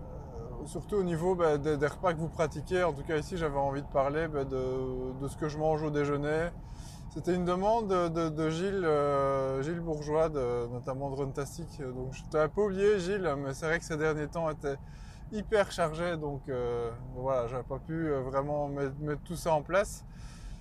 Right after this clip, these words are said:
Et, ben, donc, comment est-ce que je fais pour, euh, pour mes repas ?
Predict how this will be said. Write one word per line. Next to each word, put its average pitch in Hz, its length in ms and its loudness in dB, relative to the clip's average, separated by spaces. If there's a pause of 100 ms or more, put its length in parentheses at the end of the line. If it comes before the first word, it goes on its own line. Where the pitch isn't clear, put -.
(400)
Et, 180 480 2
ben, 175 160 0
donc, 180 320 2 (1120)
comment 185 300 4
est-ce 180 120 -2
que 175 160 4
je - 120 -4
fais 190 260 2
pour, 156 380 -2
euh, 127 580 6 (1800)
pour 165 160 0
mes 165 140 2
repas ? 202 340 4